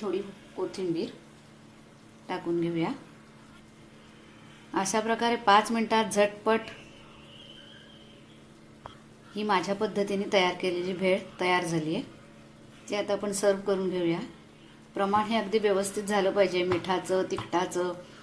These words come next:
चिंच, गूळ, खजूरचं पाणी हे सगळं प्रमाण व्यवस्थित झालं पाहिजे. हे सगळं टाकून आपण ही पौष्टिक भेळ तयार केलेली आहे. तेव्हा सोप्या पद्धतीने झटपट होणारी पौष्टिक भेळ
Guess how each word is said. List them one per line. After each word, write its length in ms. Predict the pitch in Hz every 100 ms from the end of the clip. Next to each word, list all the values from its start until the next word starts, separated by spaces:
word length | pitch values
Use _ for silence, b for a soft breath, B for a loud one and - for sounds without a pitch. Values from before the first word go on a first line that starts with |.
| B B B B -
चिंच, 280 | 208 190 214
गूळ, 220 | 208 220
खजूरचं 420 | 214 180 185 180 190
पाणी 460 | 196 170 175 170 170 - - - - - - - - - - -
हे 80 | 196
सगळं 300 | 196 180 214
प्रमाण 320 | 214 202 196
व्यवस्थित 480 | 190 185 196 196 208
झालं 260 | 196 190 175
पाहिजे. 400 | 185 170 185 226 - - - -
हे 80 | 202
सगळं 320 | 202 170 208
टाकून 300 | 214 214 233
आपण 220 | 254 160 190
ही 100 | 196
पौष्टिक 480 | 185 175 - 202
भेळ 220 | 170 185 180
तयार 220 | 175 170
केलेली 420 | 170 160 147 147
आहे. 60 | 143 - - - - - - - - - B B B B B - - - - -
तेव्हा 180 | 208
सोप्या 340 | 214 220 196 208
पद्धतीने 580 | 220 196 208 214 202 202
झटपट 480 | 190 165 - 196
होणारी 380 | 202 196 190 202 202 - - - -
पौष्टिक 420 | 180 170 196 180
भेळ 260 | 196 185